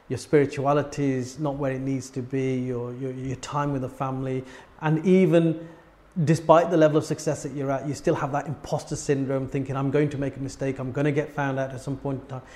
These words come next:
And all these leaders experience all of that because at the end of the day, we're all human beings. And I, I think you get this, that most leaders don't want to talk to other leaders about this kind of stuff because there's such a level of competition,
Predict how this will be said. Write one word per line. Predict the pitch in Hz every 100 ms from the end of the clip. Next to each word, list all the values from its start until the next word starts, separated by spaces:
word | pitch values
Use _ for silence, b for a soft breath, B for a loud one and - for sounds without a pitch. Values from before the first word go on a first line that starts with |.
| B
And | 160 180
all | 233
these | 254 202
leaders | 170 214 170 147
experience | 151 - - 170 160 160
all | 160
of | 151
that | 135 -
because | 147 160
at | 170
the | 180
end | 220
of | 160
the | 135
day, | 170 123 123
we're | 139 143
all | 160
human | 135 147 143
beings. | 143 104 - - - B B B B B B
And | 160 160 156 156 156 -
I, | 160 156 170
I |
think | 160 196 -
you | 175
get | 139 156 156 156
this, | 131 -
that | 143
most | 160 214 214
leaders | 175 196 160 135 123 - - _ 143 123
don't | 175 202
want | 175 170
to | 170
talk | - 175 170 -
to | 147 -
other | 147 143 147
leaders | 139 143 135
about | 123 123 147 170
this | 160 -
kind | 131 131
of |
stuff | - 123 123 -
because | 139 135 143 131
there's | 143 131
such | - - -
a | 175
level | 147 147
of | 156 -
competition, | 151 143 - 185 208 - 117 123